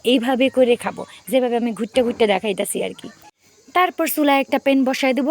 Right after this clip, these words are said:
হালকা করে তেল দিয়ে দিব। তেল দিয়ে ভালো করে নেড়ে ছেড়ে দিব, তেলটা যাতে গরম হয় সে অবধি অপেক্ষা করব। ওকে, তেলটা মনে হয় মোটামুটি গরম হয়ে গেছে, আরেকবার দেখে নিব। মাশাআল্লাহ, গরম হয়ে গেছে।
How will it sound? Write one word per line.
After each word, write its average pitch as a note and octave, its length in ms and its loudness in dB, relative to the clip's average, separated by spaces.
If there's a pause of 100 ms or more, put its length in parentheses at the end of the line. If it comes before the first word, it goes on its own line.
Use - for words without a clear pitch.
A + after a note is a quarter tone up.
(120)
হালকা D4 240 0
করে B3+ 280 2
তেল C4 120 2 (100)
দিয়ে A3 200 0
দিব। - 120 -14 (460)
তেল D#4+ 200 4
দিয়ে D#4+ 140 2
ভালো C4+ 260 2
করে C#4+ 220 2
নেড়ে B3+ 240 2
ছেড়ে C4 180 4
দিব, C4+ 140 -2 (120)
তেলটা C4+ 300 0
যাতে A#3+ 140 0 (140)
গরম G#3+ 300 2 (140)
হয় A#3 200 2 (240)
সে - 120 -6 (100)
অবধি A#3 260 -2
অপেক্ষা A3 360 -6
করব। E3 180 -6 (420)
ওকে, - 280 -2 (280)
তেলটা D#4+ 320 0
মনে C4+ 220 4
হয় C4 180 2
মোটামুটি A#3+ 360 -2 (120)
গরম G3 320 2
হয়ে G#3 180 2
গেছে, - 260 -8 (640)
আরেকবার A#3 420 -2
দেখে - 180 -4
নিব। - 160 -10 (320)
মাশাআল্লাহ, F#3+ 460 -2
গরম F#3+ 340 0
হয়ে G3+ 180 0
গেছে। A3+ 160 -2